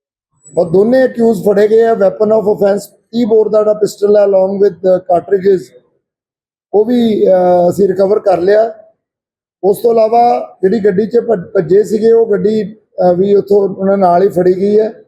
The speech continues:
ਔਰ ਮੋਟਰਸਾਈਕਲ ਜਿੱਤੇ ਕ੍ਰਾਈਮ ਹੋਇਆ ਸੀ ਉਹ ਵੀ ਰਿਕਵਰ ਹੋ ਗਿਆ ਇੱਥੋਂ ਅੰਮ੍ਰਿਤਸਰ ਤੋਂ, ਜਿੱਥੇ ਉਹ ਲੁਕੋ ਕੇ ਗਏ ਸੀਗੇ।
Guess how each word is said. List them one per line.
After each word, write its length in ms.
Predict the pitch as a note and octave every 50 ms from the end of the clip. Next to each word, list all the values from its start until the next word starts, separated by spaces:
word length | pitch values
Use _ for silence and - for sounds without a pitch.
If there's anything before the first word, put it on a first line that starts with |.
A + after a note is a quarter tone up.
| _ _ _ _ _ _ _ _ _ _ _ E3+
ਔਰ 220 | G3+ G#3+ A3 A3
ਮੋਟਰਸਾਈਕਲ 640 | G#3+ G3 F#3 F#3+ F#3 F#3 G#3+ B3 A#3+ B3 B3+ B3 A3+
ਜਿੱਤੇ 520 | A3+ A#3+ G3+ - B3+ B3 A#3+ A#3+ A#3+ A#3 A#3 - -
ਕ੍ਰਾਈਮ 300 | - F#3+ F#3 G3 A3 A3+
ਹੋਇਆ 280 | G#3 F#3 G3+ G3+ G#3+ G#3
ਸੀ 120 | - A3+
ਉਹ 120 | A#3 A#3+ A#3+
ਵੀ 80 | C4
ਰਿਕਵਰ 280 | A3+ F#3 G3+ G3 G3 G3
ਹੋ 160 | F3+ E3+ D#3+
ਗਿਆ 180 | D#3+ D#3+ E3 D#3+
ਇੱਥੋਂ 300 | E3 E3 - E3+ E3+ E3
ਅੰਮ੍ਰਿਤਸਰ 320 | E3 E3 D#3+ D#3+ E3 E3
ਤੋਂ, 280 | - - - G#3+ D4 - _ _ _ _ _ _ _ _ _ _ -
ਜਿੱਥੇ 220 | D#3+ D#3 F3 G3
ਉਹ 120 | G3+ G#3 G3
ਲੁਕੋ 260 | G3 F#3+ G#3 G3 D3+
ਕੇ 140 | C#3 F3 E3
ਗਏ 200 | F3 E3+ D#3+ C#3
ਸੀਗੇ। 280 | - D3 C3 - A#2